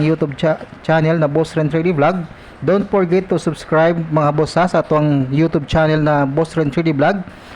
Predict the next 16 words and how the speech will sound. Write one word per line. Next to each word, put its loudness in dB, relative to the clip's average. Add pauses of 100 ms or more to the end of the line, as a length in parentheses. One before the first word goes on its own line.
(160)
o 2
pakipindot 0
na -2
po 0
sa -2
notification 0
bell 2 (480)
aron 2
ma-notify 2
mo 2
sa 2 (720)
ina-upload 0
nating 0
video 0 (320)
araw-araw. 0
Okay? 2